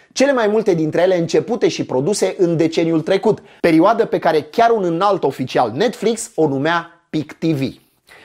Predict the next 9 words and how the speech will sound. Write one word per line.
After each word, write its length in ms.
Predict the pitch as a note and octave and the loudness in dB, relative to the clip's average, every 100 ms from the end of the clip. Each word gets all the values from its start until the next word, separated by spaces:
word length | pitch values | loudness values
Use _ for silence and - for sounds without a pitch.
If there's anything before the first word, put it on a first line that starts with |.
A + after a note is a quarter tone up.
| - _ | -20 _
Doi. 440 | F#3 A#3+ D3+ - _ _ - | 0 2 2 -2 _ _ -6
Crackdown-urile 840 | A#3+ C#4 A3+ F3+ E3 D#3 C#3+ C#3 | -2 0 0 0 2 0 0 0
repetate 680 | C3+ C3 B2 G3 F3+ F#3 G#3 | 0 -2 -2 0 0 0 -2
împotriva 840 | F3+ F3 F3+ F#3 F#3+ F#3 E3+ - - | -2 -2 0 0 2 2 0 -4 -2
împrumutatului 1080 | G#3+ F#3 F#3 F#3 F3 G3 G#3 F3+ D3+ F3 | 0 2 0 0 0 0 -2 0 0 0
parolelor 600 | F3 D3+ D3 D#3 D3+ D3 | -2 0 2 4 4 2
de 120 | D3 | 2
la 140 | D3+ D3+ | 2 2
conturi. 500 | D3+ B2+ G2 D2+ | 0 -4 -6 -20